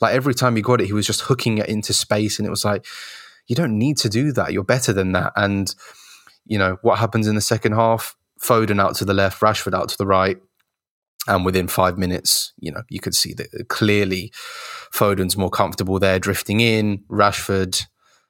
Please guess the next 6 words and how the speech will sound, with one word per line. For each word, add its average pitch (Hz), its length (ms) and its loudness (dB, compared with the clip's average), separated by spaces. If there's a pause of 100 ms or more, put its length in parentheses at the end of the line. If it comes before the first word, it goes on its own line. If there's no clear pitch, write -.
(360)
um, 92 640 0 (120)
a 107 80 2
lo-, - 300 0
you 107 120 -4
know, 95 100 2
dangerous 98 640 0